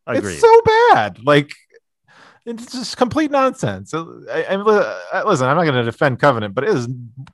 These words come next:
Speaker 2: way better than Prometheus by, like,
Speaker 1: It's a
Speaker 2: by miles. <laughs>
Speaker 1: it's a much more straightforward movie.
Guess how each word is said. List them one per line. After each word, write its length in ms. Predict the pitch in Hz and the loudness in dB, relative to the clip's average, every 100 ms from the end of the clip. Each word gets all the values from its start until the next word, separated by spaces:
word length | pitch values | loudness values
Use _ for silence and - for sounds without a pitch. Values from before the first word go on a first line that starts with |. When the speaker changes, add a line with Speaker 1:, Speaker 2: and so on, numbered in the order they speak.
| _ | _
Speaker 2:
way 300 | 214 254 180 | -4 -2 0
better 320 | 120 117 107 104 | 0 0 0 -4
than 140 | 101 | -8
Prometheus 640 | 117 131 135 - - 117 | -6 -2 -4 -4 -12 -14
by, 200 | - 151 | -4 -2
like, 120 | 156 156 | 2 0
Speaker 1:
It's 80 | |
a 40 | 180 | 0
Speaker 2:
by 100 | 160 | -2
miles. 760 | 170 190 190 139 101 - - | 0 2 4 2 -2 -12 -8
<laughs> 40 | 143 | -6
Speaker 1:
it's 140 | 135 | -6
a 60 | 151 | -4
much 260 | 151 165 | -4 -4
more 160 | 175 175 | -6 -6
straightforward 800 | - - 135 139 - 117 123 117 | -8 -8 -8 -6 -8 -4 -4 -4
movie. 520 | 98 85 76 78 87 | -8 -8 -10 -14 -16